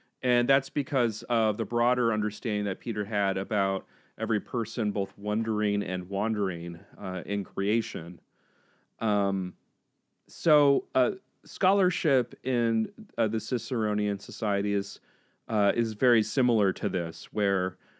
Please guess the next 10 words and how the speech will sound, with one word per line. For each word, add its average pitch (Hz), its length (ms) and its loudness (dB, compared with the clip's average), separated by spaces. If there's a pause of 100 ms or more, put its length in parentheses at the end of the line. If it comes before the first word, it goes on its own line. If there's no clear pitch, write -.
(160)
even 151 240 4
if 131 140 2
a 127 60 0
person 110 640 -2
is 104 320 0
studying 98 800 -2 (220)
history 104 840 -2 (440)
or 95 200 -2
the 87 80 -8
classics, 117 960 -4